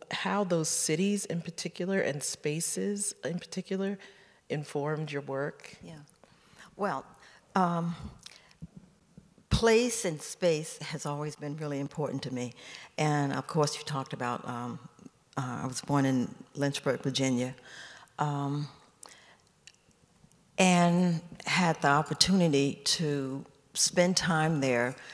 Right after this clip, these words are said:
Speaker 2: being raised by my grandparents then. And for me, it was an extraordinary time because I often say in the fifties, young children's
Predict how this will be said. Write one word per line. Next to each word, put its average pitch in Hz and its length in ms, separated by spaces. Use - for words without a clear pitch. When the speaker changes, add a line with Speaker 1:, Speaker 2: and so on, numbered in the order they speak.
Speaker 2:
being 147 240
raised 139 380
by 123 280
my 131 220
grandparents 135 960
then. - 300
And 180 140
for 208 100
me, 254 200
it 208 80
was 165 140
an 151 120
extraordinary 170 600
time 143 400
because 143 640
I 135 280
often 143 360
say 139 420
in 143 240
the 135 100
fifties, - 800
young 160 400
children's 143 720